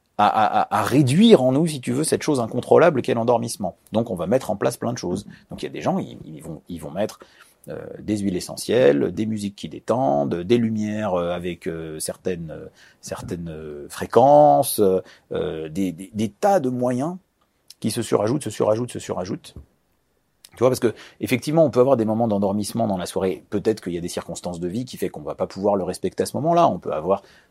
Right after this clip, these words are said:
euh, des enfants, euh, des tâches ménagères, euh, des choses à faire, euh, un travail en horaire décalé, je ne sais pas. Enfin, c'est, c'est, c'est un peu difficile de complètement respecter ça. Mais vraiment, le, le grand piège, c'est d'essayer de mettre cent pour cent de volonté et de contrôle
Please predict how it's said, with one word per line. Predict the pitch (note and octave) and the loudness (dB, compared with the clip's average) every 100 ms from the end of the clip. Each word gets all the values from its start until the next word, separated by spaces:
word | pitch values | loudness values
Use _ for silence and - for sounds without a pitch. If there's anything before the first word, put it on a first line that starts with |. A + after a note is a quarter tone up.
| _ - | _ -18
euh, | - | -12
des | E2 E2+ | -8 -4
enfants, | G#2+ - D#2 D2+ - D2+ C#2+ | -2 4 6 6 2 -2 -8
euh, | D2+ | -10
des | D#2+ | -8
tâches | E2+ D#2+ | -6 -6
ménagères, | E2+ F#2+ A2+ D3 C#3+ G2+ | -6 -2 0 2 2 2
euh, | E2 | -2
des | - | -6
choses | F#2 E2+ | -8 -8
à | |
faire, | - C#3 C#3+ C3 F#2 | 4 6 8 6 4
euh, | E2 | -2
un | E2+ | -4
travail | - F#2+ G2 G2+ | -2 0 2 2
en | E2 | -2
horaire | F2 F2+ | -4 -6
décalé, | F2 F2+ A#2+ D3 | -6 0 2 2
je | A2 | 0
ne | E2 | -4
sais | A3+ | 4
pas. | C3 | 4
Enfin, | G#2+ E2+ _ - - - - - _ | 4 -4 _ -20 -18 -18 -18 -20 _
c'est, | - - | -10 -8
c'est, | - E2+ | -8 -10
c'est | - | -8
un | E2 | -8
peu | A#2 | -6
difficile | A2 A2 G#2+ - D#3 | -6 -8 -8 -6 -6
de | G#2 | -4
complètement | G2+ B2 A#2 B2 C3+ | -6 -2 -2 0 -2
respecter | G#2+ - - - | -2 -8 -10 -12
ça. | - F2+ _ _ _ _ _ - | -12 -16 _ _ _ _ _ -12
Mais | F2 | -4
vraiment, | B2 C#3+ | -2 -2
le, | G#2+ F#2 | -2 -4
le | F2+ | -8
grand | F2+ B2 C#3+ | -10 -8 -8
piège, | - D3 C#3 - | -4 -2 -2 -4
c'est | |
d'essayer | F#2+ - A2 | -12 -8 -8
de | |
mettre | F#2+ F#2+ _ - | -8 -10 _ -16
cent | - C#3+ | -8 -6
pour | B2+ - | -6 -6
cent | C#3 | -6
de | A2 | -2
volonté | A#2 B2 A2 A#2+ | -2 -2 -2 -6
et | |
de | - | -6
contrôle | G2+ G#2 B2+ C3+ | -12 -8 -4 -2